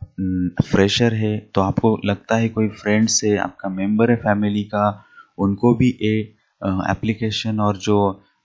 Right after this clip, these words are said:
अ, notification important है, तो आप उनको ज़रूर इस video को share कर दें। सबसे important बात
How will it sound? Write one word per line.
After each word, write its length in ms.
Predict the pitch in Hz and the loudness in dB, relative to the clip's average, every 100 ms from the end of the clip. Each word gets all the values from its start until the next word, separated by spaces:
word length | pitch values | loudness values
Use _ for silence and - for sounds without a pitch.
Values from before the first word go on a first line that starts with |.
| 95 | -6
अ, 40 | 87 82 78 73 - _ _ _ _ _ | -4 -2 -2 -2 -6 _ _ _ _ _
notification 760 | 101 104 131 123 120 123 117 113 | 0 2 2 0 -2 -2 0 0
important 680 | 110 104 101 117 107 113 107 | 0 -2 2 2 2 0 0
है, 120 | 110 110 - | -2 -2 -4
तो 100 | 107 | -2
आप 300 | 92 95 - | -2 -6 -6
उनको 420 | 95 87 113 113 - | -12 -8 -6 -6 -6
ज़रूर 380 | 95 95 113 113 | -2 2 2 0
इस 260 | 101 92 95 | -2 -6 -6
video 240 | 87 87 | -4 -4
को 180 | 82 117 | -4 -6
share 460 | 117 - 92 85 82 | -4 -2 2 2 2
कर 200 | - 76 | -4 -14
दें। 240 | - - - _ _ _ _ _ _ _ _ _ - - - - - - - - _ _ _ - _ - - _ _ _ _ _ - | -14 -20 -20 _ _ _ _ _ _ _ _ _ -14 -14 -12 -8 -8 -8 -12 -20 _ _ _ -20 _ -20 -20 _ _ _ _ _ 0
सबसे 480 | - 139 - - 143 | 4 4 4 6 6
important 560 | 117 107 127 113 113 | 6 6 4 4 2
बात 220 | 90 98 | 2 2